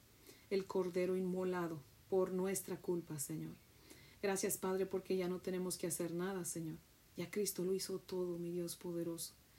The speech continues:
Ya solamente tenemos que confiar en Él, Señor,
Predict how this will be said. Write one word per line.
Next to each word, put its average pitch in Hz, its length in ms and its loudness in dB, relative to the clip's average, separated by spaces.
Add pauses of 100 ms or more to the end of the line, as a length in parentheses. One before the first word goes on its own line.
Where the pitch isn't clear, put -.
(200)
Ya 190 100 2
solamente 196 480 2
tenemos 190 380 0
que 185 140 0
confiar 180 440 0
en 180 120 2
Él, 170 160 0
Señor, 160 360 -2